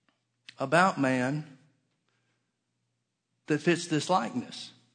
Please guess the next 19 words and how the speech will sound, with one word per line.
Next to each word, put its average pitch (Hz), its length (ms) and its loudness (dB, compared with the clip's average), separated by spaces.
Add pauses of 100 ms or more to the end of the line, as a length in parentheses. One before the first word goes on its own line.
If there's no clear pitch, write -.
(340)
Notice 175 280 2
it 160 100 0
says, 175 300 2
"In 160 100 2
the 151 60 2
beginning, 160 400 0
God 170 240 4
created 165 440 0
male 165 300 0
and 135 160 2
female, 165 460 2 (120)
created 147 380 0
he 151 120 -2
him 156 340 0 (200)
in 214 160 2
his 202 180 4
own 175 200 2
image." 220 460 -4 (1040)
Well, 160 400 -8